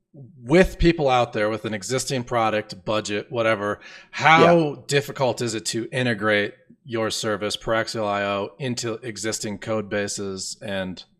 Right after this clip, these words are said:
Speaker 1: you know, get up and running?
Speaker 2: Okay, so people don't believe me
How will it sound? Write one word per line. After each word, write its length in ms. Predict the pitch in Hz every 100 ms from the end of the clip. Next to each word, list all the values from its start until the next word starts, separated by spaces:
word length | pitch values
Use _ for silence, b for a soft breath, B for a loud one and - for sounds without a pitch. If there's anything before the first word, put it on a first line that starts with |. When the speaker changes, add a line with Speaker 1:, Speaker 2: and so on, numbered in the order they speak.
| _ _ _ _ _ _ _ _
Speaker 1:
you 140 | - 107
know, 160 | 95
get 160 | 95 107
up 140 | 98
and 120 | 101 95
running? 380 | 95 82 92 - _ _ _ _ _ b b
Speaker 2:
Okay, 220 | 135 151 -
so 240 | 175 151
people 360 | - 190 202 330
don't 240 | 233 190
believe 340 | 135 110 110
me 260 | 127 151 147